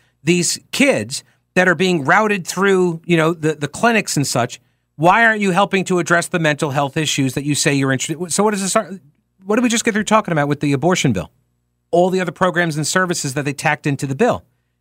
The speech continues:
And what did Democrats say? "Well, you should have been doing that anyway." And they dismissed it, right? Here, those programs and services, not part of this bill. It's, it's a ban on transgender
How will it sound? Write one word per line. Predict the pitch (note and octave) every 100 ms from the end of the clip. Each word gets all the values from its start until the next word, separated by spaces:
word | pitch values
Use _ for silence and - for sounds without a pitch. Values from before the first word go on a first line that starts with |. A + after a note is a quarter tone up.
| _
And | E3 D#3
what | F#3+
did | F3+
Democrats | F3+ F#3 F#3+ F3+
say? | - G#3+ A2+ _ _ _ _ _ _ -
"Well, | A#3+
you | A3+
should | G#3 B3
have | G#3+
been | G3+
doing | G3+
that | F#3 F#3
anyway." | F#3 D3+
And | B2+
they | F#3
dismissed | F#3+ - D#4+ E4 B2+
it, | - _ _ _ _ -
right? | F3+ D4 - _
Here, | A3 F4 D4+ C4 _ _ _ _ _ _ -
those | G#3+ A#3 - -
programs | - C4 A#3 A3
and | G3
services, | - A#3 A3+ G3+ A3+ D#3+
not | D#3+ E3+ D#4+
part | - B3+ G3+
of | D#3+
this | D3
bill. | - C3+ C#3 F3+
It's, | F#3 -
it's | - -
a | D3+
ban | A#2 - C4 D#4 C#3 E3 _ _
on | - D#3+
transgender | - G3 G3 F#3+ -